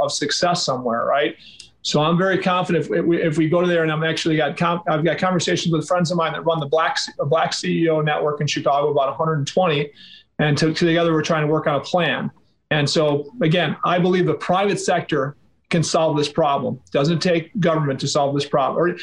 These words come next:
not say solve it, right? But it's gonna cure it by, my opinion, seventy, eighty percent, which would be a huge difference in, in the, in the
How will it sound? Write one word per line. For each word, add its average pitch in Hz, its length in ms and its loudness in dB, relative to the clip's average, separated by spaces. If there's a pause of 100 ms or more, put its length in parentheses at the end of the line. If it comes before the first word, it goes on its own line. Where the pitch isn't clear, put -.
(120)
not 339 140 2
say 220 100 2
solve 165 380 0
it, - 20 -6
right? 160 220 0
But 175 60 0
it's 156 100 -2
gonna 165 200 -2
cure 190 360 0
it 147 100 -4
by, 135 260 0 (520)
my 165 160 4
opinion, 214 360 2
seventy, 180 400 0
eighty 165 160 0
percent, 147 520 -4
which 143 140 0
would 147 100 2
be 143 80 4
a 135 100 0 (280)
huge 175 500 0
difference 156 420 -2
in, 147 180 0
in 143 180 -2
the, 131 140 -2 (140)
in 147 140 -2
the 135 220 -2